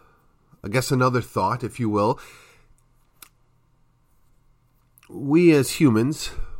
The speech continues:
we depend on the concept of something being higher than what we are. Now, those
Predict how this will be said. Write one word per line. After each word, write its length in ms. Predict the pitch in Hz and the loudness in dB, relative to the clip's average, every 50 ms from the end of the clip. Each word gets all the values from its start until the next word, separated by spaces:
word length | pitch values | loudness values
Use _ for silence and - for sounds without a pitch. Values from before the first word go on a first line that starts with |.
| - - - - - - - | -14 -14 -16 -18 -18 -14 -10
we 140 | 120 127 | -8 -6
depend 480 | 131 123 123 - - 147 143 147 147 139 | -6 -6 -6 -4 -4 -2 -2 -2 -2 -2
on 420 | 123 117 117 117 117 117 107 87 - - | 0 0 0 -2 -2 -4 -6 -10 -14 -16
the 300 | - 117 113 113 110 104 | -16 -12 -10 -10 -10 -10
concept 680 | - - - - 156 151 147 - - 117 101 101 - - - - - | -10 -10 -2 0 0 0 0 0 -2 -2 -2 -2 -4 -8 -12 -14 -14
of 100 | 101 98 | -14 -12
something 600 | - - 131 120 107 - 123 113 110 110 110 104 - - _ _ _ _ _ _ - | -6 -4 -4 -4 -2 -4 -4 -4 -4 -6 -8 -10 -12 -20 _ _ _ _ _ _ -2
being 200 | 131 127 120 110 | 0 0 0 0
higher 440 | 107 - 120 117 123 120 120 120 | -2 -4 -2 0 2 2 2 2
than 160 | 110 113 107 104 | 2 2 0 0
what 180 | 107 98 65 | 0 -2 -2
we 240 | - 120 120 117 104 | -2 -2 -2 0 0
are. 380 | 92 82 73 - - - - - - - - - - _ _ _ _ _ _ _ _ _ _ _ _ _ _ - _ _ _ _ _ _ _ | -2 -2 -4 -8 -10 -16 -18 -20 -20 -20 -20 -20 -20 _ _ _ _ _ _ _ _ _ _ _ _ _ _ -20 _ _ _ _ _ _ _
Now, 200 | - 151 165 170 | 4 6 6 6
those 500 | 165 180 190 208 233 214 - - - - | 6 4 4 4 2 0 -4 -10 -16 -18